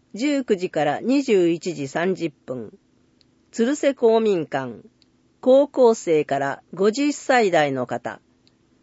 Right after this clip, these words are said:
土曜、日曜、祝日に施設、学校、お祭りでの公演。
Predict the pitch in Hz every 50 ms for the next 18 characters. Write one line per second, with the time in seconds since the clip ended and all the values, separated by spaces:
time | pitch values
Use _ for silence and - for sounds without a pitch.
0 | _ _ _ _ _ _ _ _ _ _ 233 202 208 214 233 247 240 240 254 262
1 | 240 - - - 190 202 202 - - 220 226 220 208 208 190 170 - - - -
2 | 233 - 240 220 190 208 196 - 190 180 185 180 180 180 - _ _ _ _ -
3 | - 285 294 - 226 202 - - 151 143 - - _ _ _ - 208 202 202 -
4 | _ - - 214 208 190 175 160 - - _ _ - 214 220 254 294 - - 262
5 | 262 262 240 254 226 170 147 135 - 180 170 165 160 160 143 131 127 120 -